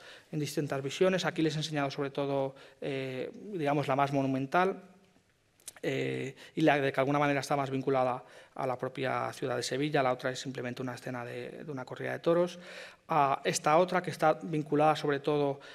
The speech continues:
a este gusto por las, eh, por los soldados o por las soldadescas del siglo diecisiete,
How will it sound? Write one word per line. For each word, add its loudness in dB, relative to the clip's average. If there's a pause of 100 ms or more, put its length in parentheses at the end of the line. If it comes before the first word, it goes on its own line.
(140)
a 0
este -2
gusto -4
por -2
las, -2
eh, -6
por -6
los -6
soldados 2
o -8
por -4
las -4
soldadescas -4
del -6
siglo -4
diecisiete, -2